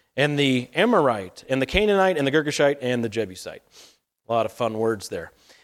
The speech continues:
What you have here in verses seventeen, well, mainly verse seventeen, is after Abram makes sacrifices that God told him to make, and he cuts the animals in half, is you have God himself represented by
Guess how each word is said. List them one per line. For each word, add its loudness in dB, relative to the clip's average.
What 4
you 4
have 4
here 4
in 0
verses 2
seventeen, 0
well, 2
mainly 2
verse -2
seventeen, -2
is 2
after 0
Abram 0
makes 0
sacrifices 0
that 2
God 2
told 2
him -2
to 2
make, 0
and -2
he -6
cuts 0
the 2
animals 2
in -2
half, -2
is -6
you 0
have 2
God 4
himself 0
represented 0
by 4